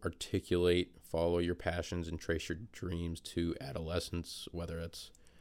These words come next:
um, coming from a parent's perspective or as an adolescent. Like,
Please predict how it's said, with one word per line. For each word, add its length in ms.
um, 360
coming 220
from 200
a 100
parent's 400
perspective 720
or 380
as 320
an 100
adolescent. 680
Like, 220